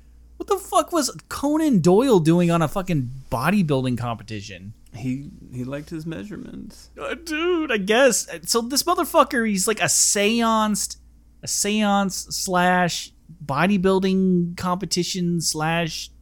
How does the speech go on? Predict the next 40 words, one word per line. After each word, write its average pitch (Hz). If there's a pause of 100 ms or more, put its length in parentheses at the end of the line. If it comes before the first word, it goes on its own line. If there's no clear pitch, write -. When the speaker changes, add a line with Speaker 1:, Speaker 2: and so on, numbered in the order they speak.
(140)
Speaker 1:
mystery 175
novel 170
writer? 196 (460)
Speaker 2:
Yeah. 202 (520)
Speaker 1:
What? 240
Speaker 2:
I 135
don't 135
see 135
anything 117
weird 110
with 107
that. - (500)
Speaker 1:
He 185
comes 208
in, 202
he's 190
like, 165
"Look, 143
I 143
consulted 165
with 135
the 127
dead 143
Greek 143 (140)
Roman 123
sculptors 113
in 117
a 104
seance. 98
They 131
said 175
your 160
measurements 127
need 120
to 113
be 107
X, 131
Y, 120
and 107
Z." 90